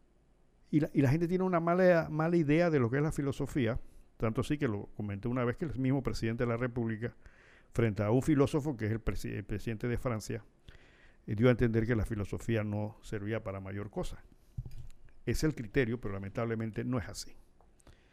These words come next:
La filosofía te enseña a pensar. Y decía Platón, viejo filósofo, que los gobernantes,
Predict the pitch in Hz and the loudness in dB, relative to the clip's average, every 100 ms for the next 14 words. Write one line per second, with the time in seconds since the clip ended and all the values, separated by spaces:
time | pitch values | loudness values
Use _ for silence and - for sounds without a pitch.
0 | - - - 98 - 110 120 - 156 139 | -20 -20 -14 -8 -6 -4 -4 0 0 0
1 | 123 - 139 131 113 - 95 123 147 190 | -2 0 2 0 -4 -6 -6 -2 2 6
2 | 240 196 151 160 139 151 190 165 143 123 | 4 4 0 0 -2 2 4 4 2 0
3 | - 120 117 - - - - - - - | -2 -8 -12 -16 -20 -20 -20 -20 -20 -20
4 | - - - - _ - - _ _ _ | -20 -20 -20 -20 _ -20 -20 _ _ _
5 | _ _ _ _ - - 165 180 180 170 | _ _ _ _ -16 2 6 8 8 10
6 | 156 208 208 170 - 110 - | 8 8 4 4 2 0 -4